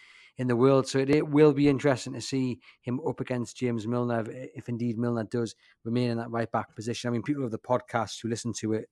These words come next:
week in, week out know that I'm a big fan of Milner, and I've been banging on about the experience that he has, and maybe the lack of experience Newcastle have, aside from Kieran Trippier,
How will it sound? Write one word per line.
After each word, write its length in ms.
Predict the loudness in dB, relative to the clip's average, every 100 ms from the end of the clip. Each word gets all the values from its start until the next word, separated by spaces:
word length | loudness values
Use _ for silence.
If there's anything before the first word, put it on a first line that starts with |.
| -10
week 180 | -8
in, 80 | -6
week 160 | -6 -4
out 160 | -6
know 160 | -2 -2
that 60 | 0
I'm 120 | -2
a 80 | -4 _ _ _ 4
big 240 | 6 4
fan 320 | 0 0 0
of 120 | 0
Milner, 480 | -2 0 0 -2 -6 _ _ _ _ -12
and 100 | -8
I've 60 | -4
been 160 | -4
banging 260 | 2 4 4
on 120 | 0
about 340 | 2 0 0 -6 _ _ -10
the 100 | -8
experience 640 | -8 -6 0 0 0 -4
that 140 | -8
he 160 | -6 -8
has, 480 | -4 -2 -2 -4 -8 _ _ _ -6
and 100 | 4
maybe 220 | 6 8
the 140 | 6 6
lack 320 | 6 4 2
of 60 |
experience 600 | -4 -4 -2 0 0 -2 -6
Newcastle 440 | -6 -6 -8 -6
have, 160 | -4 -4
aside 400 | -6 -4 -4 -4
from 320 | -6 -6 -6 -10 _ _ _ _ _
Kieran 320 | -4 0 0 -2
Trippier, 560 | -4 -4 -2 -2 -2